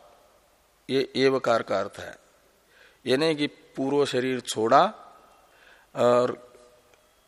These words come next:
हजार दो हजार वर्षों तक दूसरा शरीर ग्रहण करने के लिए प्रतीक्षा करनी पड़े, ऐसा नहीं होता तुरंत।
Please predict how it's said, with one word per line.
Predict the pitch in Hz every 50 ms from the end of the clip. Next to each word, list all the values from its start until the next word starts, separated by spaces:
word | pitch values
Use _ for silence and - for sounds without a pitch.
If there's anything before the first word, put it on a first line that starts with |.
| _ _ -
हजार | 113 113 117 135 139 139 131
दो | 123 139 123 120
हजार | 117 117 131 131 131 127
वर्षों | 120 120 123 120 - - 131 120 120 113
तक | - - 92 - - 101 117 165 214 - - - - - _ - - - - - _ _ 135
दूसरा | 117 131 131 123 - 147 143 143 135
शरीर | - - 131 117 131 147 180 208 - - - - -
ग्रहण | 120 127 123 131 135 135 131
करने | - 123 120 120 120 123 123
के | 117 131 117
लिए | 123 139 143
प्रतीक्षा | - - 127 117 - 139 120 - - 117 107
करनी | - 92 90 92 87 90 85
पड़े, | - - 78 - - - - _ _ _ _ _ _ _ _ _ _ _ _ _ _ _ _ _ _ _ _ _ _ _ _ _ _ -
ऐसा | 113 110 131 139
नहीं | 147 143 135 113
होता | 95 82 - - - - - - _ _ _ _ _ _ _ _ _ _ _ _ _ _ _ _ -
तुरंत। | 131 139 139 117 90 82 - - -